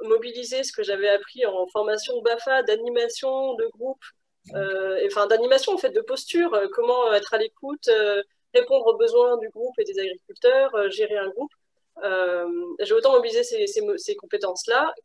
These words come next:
que j'ai eues par ailleurs que, euh, ma formation, euh, d'ingénieur. Donc voilà, c'est, c'est un complément, euh,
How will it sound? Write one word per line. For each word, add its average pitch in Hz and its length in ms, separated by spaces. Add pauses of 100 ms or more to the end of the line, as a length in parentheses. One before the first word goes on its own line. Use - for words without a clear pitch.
que 190 180
j'ai 175 480
eues 214 180
par 175 180
ailleurs 208 420 (200)
que, 226 100
euh, 226 300
ma 185 180
formation, 185 420
euh, 170 280
d'ingénieur. 180 340 (1200)
Donc 185 100
voilà, 185 200
c'est, 170 280
c'est 160 400 (540)
un 185 100
complément, 202 600
euh, 175 220